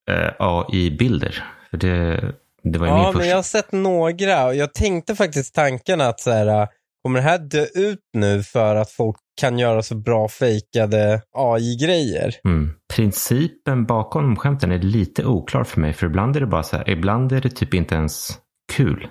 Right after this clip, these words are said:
Speaker 1: Det är bara
Speaker 2: <laughs>
Speaker 1: någonting som inte är sant.
Speaker 2: Ja, det är bara en lögn. Ett bra första aprilskämt är ju inte sant, men det är sannolikt.
Speaker 1: Ja, precis. Det där, många går ju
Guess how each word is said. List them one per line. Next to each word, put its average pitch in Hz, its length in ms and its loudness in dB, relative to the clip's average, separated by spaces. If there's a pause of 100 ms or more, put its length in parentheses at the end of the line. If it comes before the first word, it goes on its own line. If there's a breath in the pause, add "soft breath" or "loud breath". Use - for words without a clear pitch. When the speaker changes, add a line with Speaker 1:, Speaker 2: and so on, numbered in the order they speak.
(140)
Speaker 1:
Det 90 80 0
är 85 40 -2
bara 78 300 0
Speaker 2:
<laughs> - 100 4
Speaker 1:
någonting 82 380 2
som - 180 -2
inte 80 420 -2
är 76 420 -2 (320)
sant. 73 300 0 (120)
Speaker 2:
Ja, 175 220 2
det 151 80 -4
är 156 40 -4
bara 156 120 0
en 143 160 -2
lögn. 123 340 0 (280 loud breath)
Ett 135 220 -4
bra 185 440 0 (240)
första 131 300 0
aprilskämt 113 800 -2 (680)
är 127 180 2
ju 113 440 0 (260)
inte 131 260 0
sant, 135 640 -2 (420)
men 113 100 0
det 113 80 2
är 117 40 2
sannolikt. 131 800 0 (260)
Speaker 1:
Ja, 113 100 -2
precis. 110 420 0
Det 101 100 -2
där, 107 720 0
många 107 420 0
går 101 320 -2
ju 90 720 0